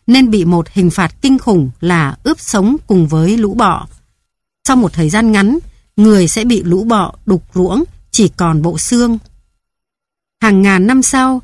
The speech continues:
Imhotep cùng những xác ướp lẫn lũ bọ lại phục sinh để gieo rắc tai họa cho con người trong thời hiện đại. Với xảo thuật điện ảnh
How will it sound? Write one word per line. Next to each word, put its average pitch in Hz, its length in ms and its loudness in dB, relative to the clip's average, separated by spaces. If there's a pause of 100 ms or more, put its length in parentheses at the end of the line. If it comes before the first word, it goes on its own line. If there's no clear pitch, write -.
(140)
Imhotep 269 600 0 (360)
cùng 202 280 4
những 185 200 0
xác 339 200 -6
ướp 349 340 -2
lẫn 196 300 -2
lũ 247 180 0
bọ 214 280 -2 (260)
lại 190 180 -2
phục - 280 -6
sinh 269 340 0
để 175 240 0
gieo 247 260 -2
rắc 285 260 -8
tai 247 160 -4
họa 202 280 -2
cho 247 120 -8
con 247 260 -2
người 185 220 2
trong 240 200 -4
thời 196 200 -2
hiện 156 260 -2
đại. 156 280 -4 (680)
Với 190 260 2
xảo 196 220 -2
thuật 170 200 -4
điện 180 240 -2
ảnh 160 280 -2